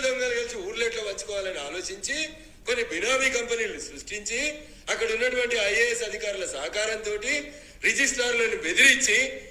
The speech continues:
ఇవాళ ఏదో రిజిస్ట్రార్లను సస్పెండ్ చేసినాం, రిజిస్ట్రార్ ఇంట్లో పద్నాలుగు కోట్ల ఆస్తులు దొరికినాయి. మొన్న పేపర్ రాసింది.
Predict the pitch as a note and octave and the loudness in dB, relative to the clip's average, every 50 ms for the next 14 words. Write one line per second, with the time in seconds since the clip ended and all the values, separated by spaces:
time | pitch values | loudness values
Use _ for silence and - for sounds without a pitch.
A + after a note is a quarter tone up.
0 | - - - A#3 A#3 A#3 A#3 A#3 A#3 A3+ A3 - A3+ A#3 A3+ - A3 G#3+ G#3+ A3 | -8 -2 0 0 2 2 2 2 2 2 0 0 -2 -2 0 0 0 0 0 0
1 | A3 A3 G#3+ G#3+ G3+ - G#3+ A3 G#3 G#3 G#3 G3 - G#3+ A3 G#3 - - - - | -2 -2 -2 -2 -2 -2 -2 0 2 2 2 2 0 -2 -4 -4 -6 -10 -14 -16
2 | - - - - - A#3 A#3 A#3 A#3+ A3+ - A3+ A3 A3 G#3+ A3 A3+ A3+ A3 A3 | -18 -20 -6 0 2 2 2 2 0 0 0 0 0 0 0 0 0 -2 -2 -2
3 | - - - - - - F3+ G3 - A#3+ B3 A#3+ A3+ - A3 A3+ A3+ A3+ A3+ A3 | -4 -8 -10 -10 -4 -2 0 2 4 4 4 4 4 4 2 0 2 2 2 2
4 | A3 - - A3+ A3 A3+ G#3 A3+ A3+ A#3 A#3 A3+ A#3 - - - - - - - | 2 0 -2 -2 0 0 0 2 4 4 4 4 2 0 -6 -8 -12 -14 -8 -4
5 | G3+ A3+ A#3 B3 A#3+ A#3 A#3+ B3 C4 C4 B3 B3 A#3+ - B3 A#3+ G#3 F#3 D#3 | -2 0 2 2 4 4 2 4 2 2 2 2 2 2 2 0 0 -2 -4